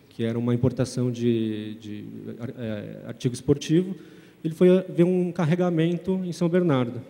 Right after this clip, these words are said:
Então, ele, ele foi de moto pra não perder tempo e acabou sofrendo um acidente na Marginal Pinheiros, no,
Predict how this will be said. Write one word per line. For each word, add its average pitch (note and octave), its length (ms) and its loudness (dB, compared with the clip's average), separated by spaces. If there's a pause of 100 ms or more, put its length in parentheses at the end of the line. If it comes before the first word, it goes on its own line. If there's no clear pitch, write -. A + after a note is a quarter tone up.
(400)
Então, C3+ 260 0
ele, C#3 420 4
ele C3 140 -2
foi A#2+ 960 2 (600)
de B2 120 -2
moto C#3+ 460 -2
pra C3 200 -2
não B2 120 0
perder C3+ 300 4
tempo E3 560 -2
e D3+ 80 -2
acabou C#3+ 380 0
sofrendo C#3+ 360 -4
um C#3+ 40 -2
acidente C#3 340 -4
na D3 60 -4
Marginal C#3+ 380 -2
Pinheiros, C#3+ 540 -2 (540)
no, C#3+ 340 -6